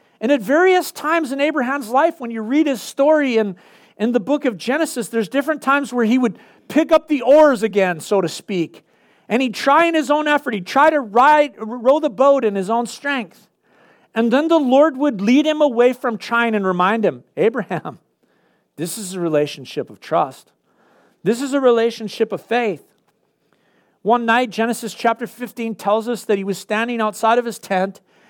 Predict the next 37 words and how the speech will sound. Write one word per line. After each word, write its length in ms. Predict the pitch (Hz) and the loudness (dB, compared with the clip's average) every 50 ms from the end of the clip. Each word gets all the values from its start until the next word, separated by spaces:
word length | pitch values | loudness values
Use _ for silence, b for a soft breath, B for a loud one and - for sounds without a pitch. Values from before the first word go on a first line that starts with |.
| b b b b | b b b b
and 140 | - 190 226 | -2 0 2
he 60 | 226 214 | 2 2
was 240 | 208 190 143 160 | 2 0 -2 -2
looking 340 | 196 226 254 247 277 277 254 | 0 0 0 0 -2 -4 -2
up 140 | 247 240 247 | -2 -2 -4
at 100 | 254 - | -6 -8
the 80 | 214 190 | -8 -10
stars 420 | - - - 208 202 214 202 208 | -8 -4 0 0 0 0 0 -4
and 140 | 208 190 175 | -8 -6 -2
God 240 | - 190 190 185 - | 0 0 0 0 -2
spoke 380 | - - - 214 214 214 208 | -10 -6 -2 -2 -2 -2 -2
to 100 | - 196 | -6 -8
him. 340 | 151 143 143 135 127 117 110 _ _ _ _ _ _ _ _ _ _ _ | -8 -8 -10 -12 -12 -16 -20 _ _ _ _ _ _ _ _ _ _ _
Said, 180 | - - 175 | -6 -2 2
"Abraham, 600 | 190 220 262 262 269 214 - 214 190 156 135 110 95 _ _ _ _ _ _ _ _ _ _ _ _ _ _ _ _ _ _ - | 2 4 2 2 0 -6 -8 -8 -8 -8 -10 -12 -16 _ _ _ _ _ _ _ _ _ _ _ _ _ _ _ _ _ _ -10
can 120 | - 160 | -8 -6
you 120 | 165 190 | -6 -6
count 320 | 175 - 196 185 196 190 - | -4 -2 0 0 0 0 -2
those 160 | 196 175 - | -4 -4 -4
stars?" 580 | - - - 160 147 160 180 214 214 - - _ _ _ _ _ _ _ _ _ _ _ _ _ _ _ _ _ _ _ | -4 -2 2 2 4 4 2 0 -4 -12 -20 _ _ _ _ _ _ _ _ _ _ _ _ _ _ _ _ _ _ _
He 100 | _ - | _ -20
said, 120 | - - | -8 -4
"No, 160 | 165 170 202 | 0 2 2
Lord." 380 | 208 180 156 156 160 165 160 - _ _ _ _ _ _ _ _ _ _ _ _ _ _ _ _ _ _ _ _ _ _ _ _ _ _ _ _ _ _ _ _ | 4 4 4 2 2 0 -2 -8 _ _ _ _ _ _ _ _ _ _ _ _ _ _ _ _ _ _ _ _ _ _ _ _ _ _ _ _ _ _ _ _
And 80 | - 165 | -6 -4
then 80 | 175 | -2
the 80 | 185 190 | 0 0
Lord 240 | 190 190 196 190 - | 2 0 0 -2 -2
said 220 | - 208 208 202 | -2 -2 -2 -2
to 40 | 175 | -2
him, 200 | 160 165 - - | -6 -8 -6 -4
"Abraham, 580 | 160 151 165 165 202 185 175 170 180 196 208 208 | -2 -2 0 0 -2 -4 -4 -4 -6 -6 -6 -8
so 300 | - - - - 185 190 | -12 -10 -4 -4 -4 -2
shall 260 | 175 - - 196 165 | -4 -4 -2 -2 -2
your 280 | 165 160 151 143 139 - | 0 0 -2 -4 -4 -4
offspring 600 | 143 139 143 139 - - - - 139 123 117 117 110 | -4 -4 -4 -4 -8 -16 -16 -14 -14 -12 -12 -14 -14
be. 320 | - 120 113 107 87 _ | -12 -12 -12 -12 -14 _